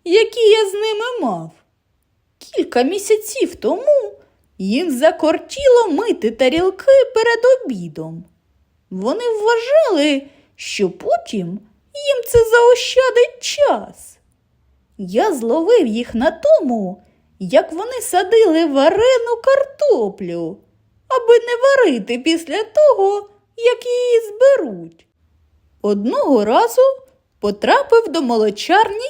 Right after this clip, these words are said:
кіт, і двадцятеро цих віслюків повиносили всі діжки з молоком. Нікому з них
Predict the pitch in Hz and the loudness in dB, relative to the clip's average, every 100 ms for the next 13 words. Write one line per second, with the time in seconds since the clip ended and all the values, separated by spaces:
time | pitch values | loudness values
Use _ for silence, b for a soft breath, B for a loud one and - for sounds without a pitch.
0 | 571 - 254 - - _ _ _ _ _ | -14 -10 -10 -10 -18 _ _ _ _ _
1 | _ _ _ - 302 330 226 277 415 523 | _ _ _ -10 -4 -2 -4 -4 0 2
2 | 302 233 - 240 269 320 381 - 480 381 | 2 2 -2 -2 0 0 -2 0 0 0
3 | 262 330 392 339 453 508 659 605 539 - | -2 -4 -2 -4 -4 -6 -8 -8 -8 -12
4 | _ _ _ _ _ 226 339 370 453 523 | _ _ _ _ _ -4 -2 -2 -2 0
5 | 554 - 392 415 440 415 - - 539 587 | 0 0 -2 0 0 0 -8 -14 -12 -10
6 | 494 480 523 554 339 240 - - 320 277 | -12 -14 -14 -6 -4 -4 -6 -4 -2 -2
7 | 254 415 494 539 - 403 240 165 156 180 | 0 4 4 2 2 2 2 0 -6 -12
8 | _ _ _ _ _ _ _ _ 196 190 | _ _ _ _ _ _ _ _ -10 -6
9 | 311 480 - 381 196 185 214 254 554 539 | -8 -6 -2 0 -2 -4 -8 -6 -2 -2
10 | - | -4